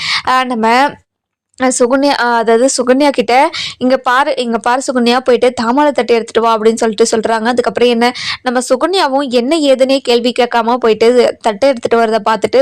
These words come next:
பயங்கரமா ஆச்சரியப்படுறாங்க நம்ம பழனி இருந்துட்டு. "இவ எல்லாத்துக்கும் கேள்வி கேட்டுட்டே இருப்பாளே, ஆனா இப்போ எந்த கேள்வியுமே கேட்காம இருக்காளே" அப்படின்னு சொல்லிட்டு பயங்கரமா, ஆம், அதாவது சந்தோஷப்படுறாரு. இந்த மாதிரியே, இந்த மா-, இந்த மாதிரியே சுகன்யா இருந்தானா கண்டிப்பா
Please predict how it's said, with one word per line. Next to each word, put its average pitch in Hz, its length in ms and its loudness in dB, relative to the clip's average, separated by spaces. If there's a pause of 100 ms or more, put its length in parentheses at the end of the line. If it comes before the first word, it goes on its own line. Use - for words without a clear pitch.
(120)
பயங்கரமா 240 460 0
ஆச்சரியப்படுறாங்க 220 520 -2
நம்ம 208 260 -2
பழனி 214 400 -2
இருந்துட்டு. 220 300 0 (340)
"இவ 320 200 2
எல்லாத்துக்கும் 320 600 0
கேள்வி 285 400 0
கேட்டுட்டே 269 240 -2
இருப்பாளே, 247 460 2
ஆனா 262 420 2 (280)
இப்போ 269 200 0
எந்த 254 380 0
கேள்வியுமே 311 360 0 (100)
கேட்காம 262 280 0
இருக்காளே" 240 400 0
அப்படின்னு 240 180 0
சொல்லிட்டு 226 380 2
பயங்கரமா, 226 540 0 (420)
ஆம், 240 400 -4 (160)
அதாவது 240 580 4 (100)
சந்தோஷப்படுறாரு. 233 640 0
இந்த 240 340 0
மாதிரியே, 233 260 2
இந்த 277 220 0
மா-, 220 220 -2
இந்த 240 280 0
மாதிரியே 285 320 2
சுகன்யா 247 420 -2
இருந்தானா 233 340 2
கண்டிப்பா 240 560 2